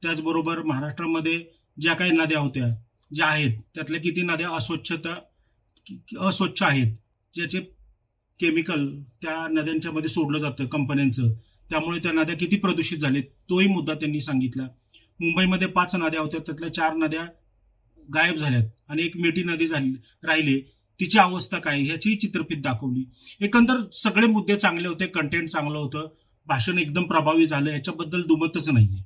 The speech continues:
मला सगळ्यात मोठा प्रश्न पडलाय तो राज यांचा पक्ष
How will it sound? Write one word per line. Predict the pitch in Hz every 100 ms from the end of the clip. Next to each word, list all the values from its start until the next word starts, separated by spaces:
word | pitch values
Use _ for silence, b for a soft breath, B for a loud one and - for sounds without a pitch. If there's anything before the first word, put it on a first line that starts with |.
| _ _ -
मला | 170 208 262
सगळ्यात | 262 220 220
मोठा | 214 196
प्रश्न | 196 185 - 175
पडलाय | 170 135 131 147 - _ _ _
तो | 175 190 208 208 _ _ _ _ _
राज | - 190 220 208
यांचा | 196 156 170
पक्ष | 165 196 - -